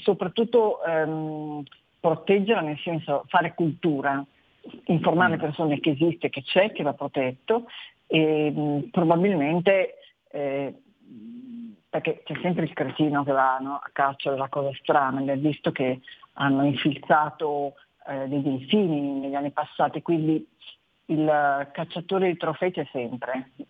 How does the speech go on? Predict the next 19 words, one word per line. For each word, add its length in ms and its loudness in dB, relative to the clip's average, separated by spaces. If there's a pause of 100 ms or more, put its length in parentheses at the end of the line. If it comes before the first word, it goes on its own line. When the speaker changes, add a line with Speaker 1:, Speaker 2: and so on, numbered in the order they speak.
Speaker 1:
dietro 300 0
l'angolo. 500 2 (100)
Speaker 2:
Ecco. 100 -10 (240)
Speaker 1:
E 120 -4
perciò 720 2
quello 360 0
che 100 -8
va 120 -2
fatto 340 -2
è 60 -6
proprio 200 -8
fare 240 -8
cultura, 540 -2
non 320 0
pensare 440 0
che 120 -10
non 160 -6
c'è 160 -6
più 420 0